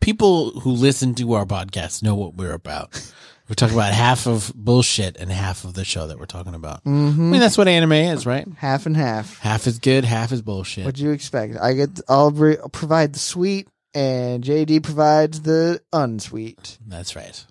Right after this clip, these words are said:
Speaker 2: Put us together, and what do you got? It's not an Arnold Palmer, because
Speaker 1: No.
Speaker 2: that's just two sweet things.
Speaker 1: Yeah, I don't understand people that are like, "I'd like half sweet tea, half unsweet tea."
Speaker 2: People do that 'cause sweet tea is too sweet to them.
Speaker 1: I know. So just put, why do you need tea, though? Just put water in there.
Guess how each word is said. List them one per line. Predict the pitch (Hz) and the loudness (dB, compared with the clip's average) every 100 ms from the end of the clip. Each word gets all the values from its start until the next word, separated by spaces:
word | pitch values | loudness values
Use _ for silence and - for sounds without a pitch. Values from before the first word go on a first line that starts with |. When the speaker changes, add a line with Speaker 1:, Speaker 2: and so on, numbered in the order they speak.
| 147 | -10
Speaker 2:
Put | - 151 | 0 0
us | 151 | 0
together, | - 147 151 147 147 | -2 0 2 2 0
and | |
what | 143 | -2
do | 147 | -2
you | 139 | -2
got? | 151 151 156 - _ _ _ _ | 2 2 2 -2 _ _ _ _
It's | _ - | _ 0
not | 147 170 | 4 4
an | 180 | 4
Arnold | 151 165 170 160 - | 6 6 6 4 0
Palmer, | - 196 165 123 117 | 2 4 4 2 0
because | 123 120 127 | -2 -4 -2
Speaker 1:
No. | 135 | 0
Speaker 2:
that's | 135 | -2
just | - 135 - | -2 -8 -4
two | 170 156 | -2 -2
sweet | - 147 - | -4 -6 -4
things. | 131 123 143 - - _ _ | -4 -2 -6 -10 -14 _ _
Speaker 1:
Yeah, | 82 - | -14 -2
I | 156 | 2
don't | 233 | 4
understand | 233 160 - 143 | 4 2 2 2
people | 123 120 110 | 2 0 0
that | 107 | -2
are | 104 | -4
like, | - | -6
"I'd | 131 | -8
like | 120 - | -8 -10
half | - 120 - | -6 -6 -6
sweet | - 127 110 | -8 -8 -8
tea, | - 113 | -8 -6
half | 107 101 | -6 -6
unsweet | 101 104 - 110 - | -8 -8 -8 -10 -8
tea." | 90 85 _ - | -12 -14 _ -4
Speaker 2:
People | 156 185 | -2 2
do | 214 | 4
that | 269 196 | 4 2
'cause | - 147 | 0 -2
sweet | - 165 190 | 0 0 0
tea | 202 | -2
is | 202 - | -2 -2
too | 220 | -2
sweet | 262 147 120 | -2 -2 -2
to | 120 | -2
them. | 117 | 2
Speaker 1:
I | 123 | 4
know. | 143 110 | 4 0
So | - | -4
just | 117 - - | -2 -2 0
put, | 196 - | -2 2
why | 156 190 | 2 2
do | 170 | 2
you | 170 | 2
need | 170 135 | 2 0
tea, | - - - 220 240 | -6 -6 -6 0 2
though? | 127 82 85 107 | 2 0 -6 -8
Just | 143 | -2
put | 196 147 | -2 2
water | 156 175 110 | 2 4 2
in | 90 | -2
there. | 87 85 | -6 -10